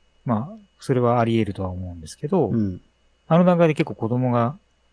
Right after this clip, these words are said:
Speaker 1: 疑われてたじゃないですか。
Speaker 2: うん。
Speaker 1: その時点で先生として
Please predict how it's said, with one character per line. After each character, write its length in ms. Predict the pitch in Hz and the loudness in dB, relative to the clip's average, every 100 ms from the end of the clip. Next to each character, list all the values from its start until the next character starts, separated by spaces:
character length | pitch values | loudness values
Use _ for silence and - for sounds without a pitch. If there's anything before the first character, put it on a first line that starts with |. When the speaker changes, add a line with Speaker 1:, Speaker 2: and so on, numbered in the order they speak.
| - | -4
Speaker 1:
疑 200 | 117 107 | 2 2
わ 60 | |
れ 80 | 104 | 2
て 80 | - | -2
た 80 | 92 | -8
じ 60 | |
ゃ 20 | 90 | -10
な 60 | |
い 20 | |
で 40 | 78 | -12
す 60 | |
か。 160 | - 92 | -14 -4
Speaker 2:
う 40 | 135 | 2
ん。 300 | 123 95 95 _ _ _ - | 2 2 -4 _ _ _ -10
Speaker 1:
そ 160 | - | 0
の 80 | 156 | 2
時 100 | 170 | 2
点 240 | 165 170 165 | 2 2 4
で 240 | 156 151 - _ _ _ | 2 0 -6 _ _ _
先 280 | - 131 127 | -8 -4 -2
生 200 | - 127 | 0 -2
と 140 | - | -4
し 100 | - | -8
て 380 | 107 92 85 | -6 -6 -8